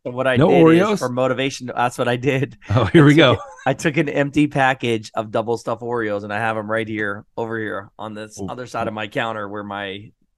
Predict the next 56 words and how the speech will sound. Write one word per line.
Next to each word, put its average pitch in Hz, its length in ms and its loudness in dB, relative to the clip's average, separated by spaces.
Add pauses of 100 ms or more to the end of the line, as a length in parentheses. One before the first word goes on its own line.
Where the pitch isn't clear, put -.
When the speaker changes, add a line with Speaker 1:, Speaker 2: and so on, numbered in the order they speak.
(160)
Speaker 1:
setup 110 400 -4
is. - 300 -10 (260)
Speaker 2:
Why 98 380 0
an 107 100 2
empty 107 260 0
pack? 80 280 -6
Just - 220 -6
for 95 160 0
motivation? 92 640 0
Speaker 1:
Yeah, - 120 2
just 175 200 -2
for 156 80 0
motivation. 135 600 0
So - 120 -10
that 110 160 -2
way 117 140 -4
I 110 120 -4
can, 110 260 -12 (160)
they 120 100 -8
keep 139 220 -10
staring 135 380 -2
me 127 60 -4
in 120 60 -6
the 117 80 -6
face. 120 340 -4
And 113 60 -8
that 117 120 -2
way, 120 100 -2
when 113 140 -4
I 110 80 -2
do 117 160 -6
go 117 180 -2
into 113 140 -6
the 110 80 -6
fridge 123 280 -4
and 104 120 -8
I 113 60 -4
see 156 280 -2
'em, 110 280 -4 (500)
I 120 100 -6
don't 110 160 -6
get 104 140 -8
tempted 95 400 -8 (320)
'cause 113 100 -14
I'm 113 100 -12
used 110 180 -14
to 107 40 -14
seeing 117 240 -6
'em 101 100 -4
all 95 140 0
day. 87 380 -6
It's - 180 -10
a 120 40 -8
mental 101 280 -2
thing. 110 80 2
Speaker 2:
Oh, 92 380 0